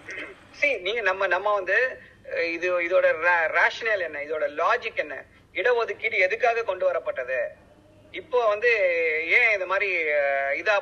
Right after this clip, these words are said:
போ-, போயிட்டு இருக்கு அப்படின்றத வந்து நம்ம வந்து ம-, எல்லார்கிட்டயும் எடுத்து சொல்லணும். See, இந்த மெரிட் இல்ல, இத வந்து இவன் கொண்டு போயிடுறான், அவன் கொண்டு போயிடுறான்ட்டுலாம், I think, அஹ், எடுத்துக்கவே முடியாது. ஏன் பாத்தீங்க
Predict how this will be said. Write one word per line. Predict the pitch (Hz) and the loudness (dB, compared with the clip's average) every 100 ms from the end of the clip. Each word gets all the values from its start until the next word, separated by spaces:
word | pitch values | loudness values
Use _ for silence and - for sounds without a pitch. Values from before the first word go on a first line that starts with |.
| - | -2
போ-, | - | -6
போயிட்டு | 180 190 175 | -2 -2 -4
இருக்கு | 156 156 139 - - - - | -4 0 0 -2 -12 -20 -4
அப்படின்றத | 156 190 214 202 185 196 | -2 0 0 2 2 2
வந்து | 185 214 | 0 -4
நம்ம | 202 165 | -4 -2
வந்து | 151 160 233 226 165 | -4 -2 -2 -2 -4
ம-, | 156 160 156 | -4 0 2
எல்லார்கிட்டயும் | 190 - 196 196 | 2 0 -2 -2
எடுத்து | - 165 151 | -2 -4 -4
சொல்லணும். | 131 - - | -4 -8 -4
See, | 214 | -2
இந்த | 175 151 - - - | 2 2 0 -12 0
மெரிட் | 196 247 254 | 4 4 2
இல்ல, | 226 190 175 180 160 - - - _ | 0 2 2 4 2 -2 -12 -20 _
இத | - 214 | -4 0
வந்து | 208 220 | 0 -2
இவன் | 208 220 | -4 -4
கொண்டு | 208 220 | -4 -6
போயிடுறான், | 226 190 196 180 | 0 2 2 0
அவன் | 190 208 | -2 -4
கொண்டு | 202 | -4
போயிடுறான்ட்டுலாம், | 202 175 175 180 190 202 208 | -2 0 -2 -6 -2 -2 0
I | 175 165 | -2 -4
think, | 202 180 | -6 -4
அஹ், | 143 139 143 160 | -2 0 -2 -2
எடுத்துக்கவே | 196 - 220 226 | -2 0 0 0
முடியாது. | 170 175 185 143 139 | -2 2 2 0 0
ஏன் | 175 233 247 | 4 4 2
பாத்தீங்க | 208 170 160 | -2 -2 -4